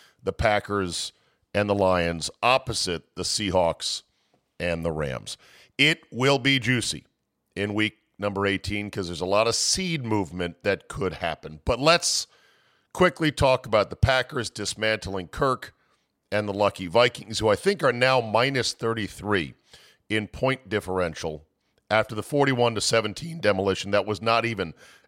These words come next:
as close as the final score says. The real score was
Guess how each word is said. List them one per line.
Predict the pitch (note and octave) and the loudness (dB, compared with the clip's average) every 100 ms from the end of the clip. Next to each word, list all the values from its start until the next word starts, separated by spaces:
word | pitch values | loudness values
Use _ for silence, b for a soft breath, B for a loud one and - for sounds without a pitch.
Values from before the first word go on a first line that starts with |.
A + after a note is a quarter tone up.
| b | b
as | G2 - | 0 -2
close | - A#2 F#2+ - - - _ _ _ _ _ _ - | -2 -2 0 -4 -8 -10 _ _ _ _ _ _ -2
as | G#2+ G2 | 0 0
the | G2+ | 0
final | A2 G#2+ F#2+ | 2 2 0
score | - G#2 | -2 -2
says. | - G#2+ - B B | 0 -2 -2 B B
The | B | B
real | F3 A#3 | 6 6
score | - D#3+ C3+ | 6 2 2
was | B2 A2+ | 2 0